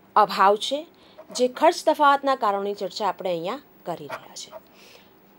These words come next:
હેક્સ્ચર-ઓહલીના સિદ્ધાંતની વાત કરીએ તો, અ, સૌપ્રથમ આ કારણોના અંગેનો વિચાર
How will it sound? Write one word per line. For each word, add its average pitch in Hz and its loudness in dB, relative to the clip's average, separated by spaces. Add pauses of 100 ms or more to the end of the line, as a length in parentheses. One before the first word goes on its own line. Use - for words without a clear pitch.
(140)
હેક્સ્ચર-ઓહલીના 330 2
સિદ્ધાંતની 220 -6
વાત 170 -8 (100)
કરીએ 175 -8 (260)
તો, 302 4 (400)
અ, 269 -6 (500)
સૌપ્રથમ 320 6 (1300)
આ 302 2
કારણોના 285 6
અંગેનો 247 2
વિચાર 202 2